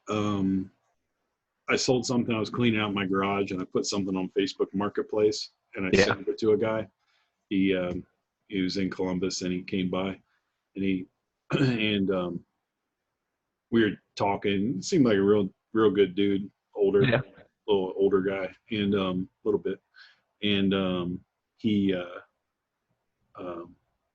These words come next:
Speaker 1: we're just chit-chatting, you know, and then, then he, uh, we're like, "All right, man," you,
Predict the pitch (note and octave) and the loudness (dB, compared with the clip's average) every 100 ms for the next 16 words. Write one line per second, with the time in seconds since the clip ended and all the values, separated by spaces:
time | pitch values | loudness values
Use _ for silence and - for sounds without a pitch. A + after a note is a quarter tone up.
0 | _ _ _ _ _ _ _ _ _ _ | _ _ _ _ _ _ _ _ _ _
1 | _ - G#2 - - D3 C3 G2+ F2+ G2+ | _ -14 -6 -2 2 2 2 -2 0 0
2 | G2 G2+ A2 A2 G#2+ G#2+ A2+ G#2+ G2 A2 | 0 0 2 2 0 -4 -4 -2 0 0
3 | G2+ F#2+ F#2 F2+ - - B2 D#3 A#3 A#3+ | -2 -2 -4 -10 -12 -8 -6 -2 0 0
4 | A#3+ B3 A3+ G3 D3+ | 0 0 0 0 -2